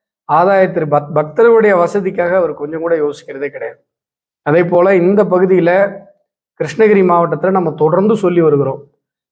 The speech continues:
இங்க மாம்பழ விவசாயிகள் மிகப்பெரிய அளவுல பாதிக்கப்பட்டிருக்கிறார்கள். ஏற்கனவே நாம, நாங்க அறிக்கை கொடுத்திருந்தேன், அவங்களுக்கு குறைந்தபட்ச ஆதார விலை கொடுக்க வேண்டும்.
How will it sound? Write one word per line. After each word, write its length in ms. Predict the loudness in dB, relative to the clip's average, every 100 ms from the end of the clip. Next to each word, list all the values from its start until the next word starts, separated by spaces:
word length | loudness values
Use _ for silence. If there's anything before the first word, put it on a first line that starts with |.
| -6
இங்க 140 | -2
மாம்பழ 480 | 2 2 2 2 2 2
விவசாயிகள் 680 | 2 0 0 0 0 -2
மிகப்பெரிய 560 | -4 -6 -6 -4 0 0
அளவுல 300 | 0 -2 -2 0
பாதிக்கப்பட்டிருக்கிறார்கள். 1080 | -2 -2 -12 -18 -18 -16 -8 -8 -6 -10 -10 _ _ _ _ 0
ஏற்கனவே 500 | 0 2 0 2 2
நாம, 300 | 2 0 0
நாங்க 280 | 0 0 0
அறிக்கை 260 | 0 -2
கொடுத்திருந்தேன், 540 | -4 -10 -10 -10 -12 _ _ _ _ _ _ _ -12 -6
அவங்களுக்கு 420 | 0 2 2 0
குறைந்தபட்ச 580 | 0 0 2 0 0 0 0
ஆதார 300 | 2 2 0
விலை 200 | 0 -2
கொடுக்க 300 | -2 -4 -2
வேண்டும். 360 | -4 -4 -6